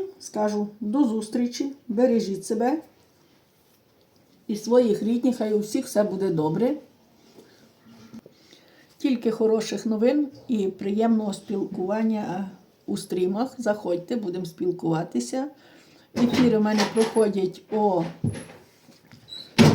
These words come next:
дев'ятнадцятій годині, е, щоденно, окрім вівторка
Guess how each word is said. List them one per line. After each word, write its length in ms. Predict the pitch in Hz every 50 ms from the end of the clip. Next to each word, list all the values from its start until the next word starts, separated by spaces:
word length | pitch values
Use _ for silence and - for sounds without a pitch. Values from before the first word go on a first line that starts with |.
| - - - 190 196
дев'ятнадцятій 840 | 208 220 220 226 226 226 226 214 214 196 196 196 - 233 220 - 202
годині, 520 | 190 165 185 175 175 196 185 175 165 165 160 - - - - - -
е, 120 | 190 185
щоденно, 840 | 165 - - 214 202 185 165 165 160 156 165 180 190 214 247 - - - - - 403 - - - - - - - - - - - _ _ - -
окрім 440 | - 233 214 220 - 240 247 233 220
вівторка 840 | 202 220 220 - - - 208 196 302 339 - - - 269 269 -